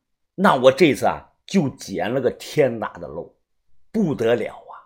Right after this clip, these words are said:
我可能报价一千万会瞬间被人秒走。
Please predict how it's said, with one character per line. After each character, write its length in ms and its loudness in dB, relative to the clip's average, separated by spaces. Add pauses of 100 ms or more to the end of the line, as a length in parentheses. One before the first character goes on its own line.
(440)
我 220 6
可 160 6
能 180 2
报 200 4
价 180 4
一 200 0
千 320 2
万 340 -2
会 140 0
瞬 460 -2
间 320 -2
被 120 -2
人 140 -4
秒 280 -2
走。 240 -16